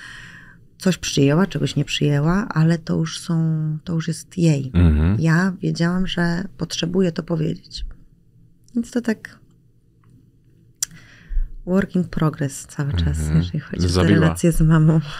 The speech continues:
Speaker 2: Zawiła ta droga, co?
Speaker 1: Zawiła, y, ale, ale wiesz co, dobra, bo, bo aklimatyzuję się w każdej, w każdym z odcinków
Speaker 2: Mhm.
Speaker 1: po prostu. I rozpoznaję, i sprawdzam, co to jest, i czyszczę dzięki temu na bieżąco i,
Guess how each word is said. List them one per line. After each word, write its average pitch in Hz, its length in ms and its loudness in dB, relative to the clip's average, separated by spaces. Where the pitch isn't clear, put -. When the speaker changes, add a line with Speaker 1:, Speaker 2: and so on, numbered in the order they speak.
Speaker 2:
Zawiła 92 460 2
ta 80 140 -2
droga, 73 300 0
co? 78 260 -2
Speaker 1:
Zawiła, 269 640 4
y, 247 400 6
ale, 262 480 6
ale 233 260 4
wiesz - 320 0
co, 262 140 0
dobra, 254 340 4
bo, 233 680 4
bo 214 880 2
aklimatyzuję 202 640 6
się - 120 -2
w - 80 -6
każdej, 165 720 0
w - 80 -18
każdym 160 400 2
z - 100 -6
odcinków 82 400 4
Speaker 2:
Mhm. 82 160 2
Speaker 1:
po 95 100 -6
prostu. - 360 -12
I 196 80 4
rozpoznaję, 165 540 2
i 160 40 2
sprawdzam, 165 360 -2
co - 140 -6
to - 80 -2
jest, 160 340 0
i 170 60 -2
czyszczę 165 380 2
dzięki 160 300 0
temu 170 200 2
na 170 120 2
bieżąco 170 500 0
i, 180 380 2